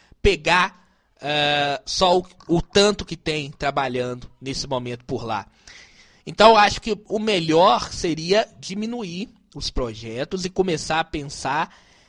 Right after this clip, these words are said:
em projetos, em menos projetos. Isso eu sei que não vai acontecer, porque o, o principal da Disney é vender bonecos e vender entrada no parque dela.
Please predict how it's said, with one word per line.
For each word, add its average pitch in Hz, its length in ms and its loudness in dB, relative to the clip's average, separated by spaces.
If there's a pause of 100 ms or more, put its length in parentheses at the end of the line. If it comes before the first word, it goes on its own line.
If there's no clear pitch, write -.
(140)
em 160 120 -4
projetos, 139 960 -2
em 156 140 -6
menos 220 460 -4
projetos. 127 640 -6
Isso 427 200 -2
eu 359 160 2
sei 254 240 0
que 269 120 -6
não 240 80 -4
vai 240 80 6
acontecer, 226 580 -2
porque 139 380 -4
o, 170 200 2
o 151 140 -8
principal 170 560 -4
da 160 160 -4
Disney 208 440 -4
é 214 60 0
vender 160 460 -6 (320)
bonecos 190 640 0
e 233 40 -6
vender 196 520 -2 (400)
entrada 175 520 0
no 196 100 2
parque 190 380 -2
dela. 151 340 -2